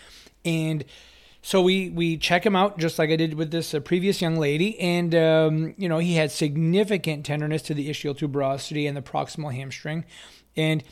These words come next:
here's the funny part. So we send him for an x-ray. So he goes and he gets a pelvic x-ray,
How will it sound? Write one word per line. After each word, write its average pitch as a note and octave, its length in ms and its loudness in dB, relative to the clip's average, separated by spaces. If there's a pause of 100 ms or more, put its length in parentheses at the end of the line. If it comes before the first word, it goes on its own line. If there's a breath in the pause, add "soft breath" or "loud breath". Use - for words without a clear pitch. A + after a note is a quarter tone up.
(140)
here's C#4+ 220 0
the G#3 80 -4
funny F3 260 2
part. A#2+ 320 -2 (280 loud breath)
So G3+ 300 0 (280)
we G#3 140 0
send B3 340 0
him A3 140 4
for F#3+ 200 2
an G3 60 2
x-ray. A3 380 -4 (280 soft breath)
So D#3+ 200 0
he E3+ 80 2
goes D#3+ 300 0
and F3+ 60 0
he D#3+ 60 0
gets D3 240 -4
a C3+ 160 -8 (100)
pelvic C#3+ 520 -4
x-ray, C#3 540 -6